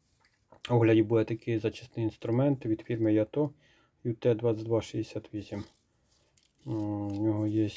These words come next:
зачисна частина з регулюванням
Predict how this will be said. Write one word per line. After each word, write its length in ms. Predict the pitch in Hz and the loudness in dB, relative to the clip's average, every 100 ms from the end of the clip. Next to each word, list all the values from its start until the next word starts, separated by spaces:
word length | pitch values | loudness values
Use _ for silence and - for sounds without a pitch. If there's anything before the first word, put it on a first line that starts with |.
| - - - _ _ _ _ _ _ _ _ _ _ _ _ _ _ _ _ | -12 -16 -18 _ _ _ _ _ _ _ _ _ _ _ _ _ _ _ _
зачисна 560 | 117 113 - 110 117 113 | -6 -6 -6 -8 -4 -4
частина 600 | - 107 - 117 107 101 - _ _ _ | -4 -10 -4 0 0 -2 -8 _ _ _
з 300 | - 110 110 - | -8 -6 -6 -4
регулюванням 920 | 117 101 110 110 117 107 - 107 107 | -2 0 2 4 4 2 0 0 0